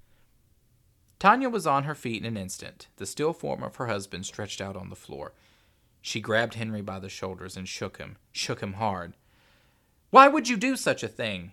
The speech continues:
she shouted into his face. "Why in the name of God would you do such a thing?" "I wanted an Xbox," Henry shouted back, wrenching out of his mother's grasps. "Not a PlayStation, an Xbox. And Santa knew that. He knew that, and he gave me the wrong thing anyway.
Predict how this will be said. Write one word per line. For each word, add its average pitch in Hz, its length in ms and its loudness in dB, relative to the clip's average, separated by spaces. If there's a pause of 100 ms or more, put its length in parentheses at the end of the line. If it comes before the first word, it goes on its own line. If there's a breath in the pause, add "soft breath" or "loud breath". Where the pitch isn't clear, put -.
(120)
she - 160 -16
shouted 95 420 -6
into 92 280 -12
his 85 180 -12
face. 92 280 -6 (160 loud breath)
"Why 285 260 10
in 254 100 6
the 190 60 2
name 233 200 4
of 156 140 0
God 233 340 12
would 175 140 2
you 175 80 -2
do 214 220 0
such 202 260 2
a 160 40 0
thing?" 151 540 0 (540)
"I 269 260 12
wanted 131 420 8
an 262 120 8
Xbox," 170 880 6 (140)
Henry 98 260 -8
shouted 90 440 -6
back, 92 280 -2 (260 soft breath)
wrenching 107 520 -4
out 98 180 -6
of 101 120 -12
his 101 120 -14
mother's 98 320 -8
grasps. 95 560 -8 (260 loud breath)
"Not 247 300 12
a 302 60 12
PlayStation, 139 840 4 (120 loud breath)
an 160 160 8
Xbox. - 800 2 (160 soft breath)
And 131 160 0
Santa 220 360 6
knew 190 240 2
that. 113 260 0 (120)
He 233 220 2
knew 240 240 2
that, 113 220 2
and 135 100 -4
he 190 80 2
gave 185 220 6
me 185 100 2
the 113 80 2
wrong 156 300 8
thing 160 280 0
anyway. 127 480 -4